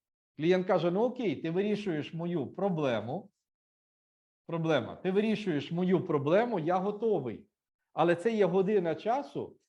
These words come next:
і гарантований результат». Гарантований результат. А десять хвилин множити на двадцять, це є скільки? Двісті хвилин, це є три години часу і результат — нуль. Що важливіше?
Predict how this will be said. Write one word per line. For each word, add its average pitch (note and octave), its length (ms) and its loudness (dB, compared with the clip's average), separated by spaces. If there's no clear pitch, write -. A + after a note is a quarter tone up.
і F3 120 2
гарантований D#3+ 880 2
результат». C#3 640 -4
Гарантований D3 800 0
результат. C3+ 600 -4
А D#3+ 140 6
десять C4+ 460 4
хвилин F3+ 560 2
множити D#3+ 680 0
на C#3+ 380 -4
двадцять, C#3 720 2
це F3+ 120 0
є F#3+ 160 6
скільки? F3+ 320 -2
Двісті D#3+ 580 0
хвилин, F#3 580 2
це F3 140 0
є E3 140 2
три F#3 340 2
години D3 500 0
часу G3 600 -4
і D3+ 100 0
результат — D3+ 600 0
нуль. C3+ 260 -2
Що C4 220 0
важливіше? E3+ 720 -2